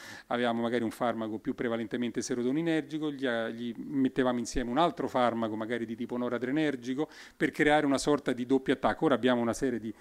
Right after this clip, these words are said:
molecole che ce lo, qua, ce lo in qua-, ci permettono di farlo in maniera automatica, ma fondamentalmente, fondamentalmente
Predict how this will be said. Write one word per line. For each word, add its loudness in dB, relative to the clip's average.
molecole 4
che -4
ce -6
lo, -4
qua, -2
ce -4
lo 0
in -2
qua-, -4
ci -6
permettono 4
di -4
farlo 2
in 0
maniera 2
automatica, 2
ma 2
fondamentalmente, 2
fondamentalmente -2